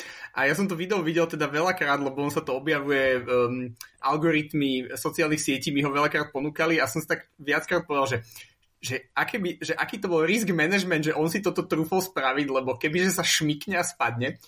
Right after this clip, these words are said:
to by bola, že taká dokonalá virálna hanba, ktorá by z toho vznikla, a on proste <laughs> išiel do toho, že veril si a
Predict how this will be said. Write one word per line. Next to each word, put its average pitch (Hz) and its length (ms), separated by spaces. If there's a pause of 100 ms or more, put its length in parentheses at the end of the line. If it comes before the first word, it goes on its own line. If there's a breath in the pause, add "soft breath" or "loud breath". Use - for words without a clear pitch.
(440 soft breath)
to 160 80
by 170 80
bola, 156 240
že 156 80
taká 156 240
dokonalá 170 480
virálna 160 480
hanba, 147 400
ktorá 147 240
by 170 80
z 170 160
toho 185 80
vznikla, 156 560
a - 20 (140)
on 233 80 (160)
proste 135 340
<laughs> 156 60
išiel - 160
do 147 160
toho, 175 320
že 156 160
veril 156 320
si 143 160
a 139 240